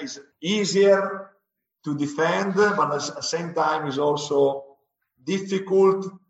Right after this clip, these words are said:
because you have to do orbitation in time. Orbitation, I mean,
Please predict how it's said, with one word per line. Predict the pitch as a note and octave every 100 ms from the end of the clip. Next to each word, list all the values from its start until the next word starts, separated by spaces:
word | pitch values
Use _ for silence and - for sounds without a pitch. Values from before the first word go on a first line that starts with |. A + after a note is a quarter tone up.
| -
because | C#3+ D3
you | D#3
have | D3+
to | D3+
do | C#3+ C#3+ C#3+
orbitation | D3 D3 C#3+ D#3+ E3+ - F3 - F3+ F3+ - _ _ _ _ D3
in | C#3+ C3
time. | D3 C3+ A2+ A2+ A2 - _ -
Orbitation, | C3 C3+ E3+ E3 E3
I | D3+
mean, | D3+ D3+ D3 -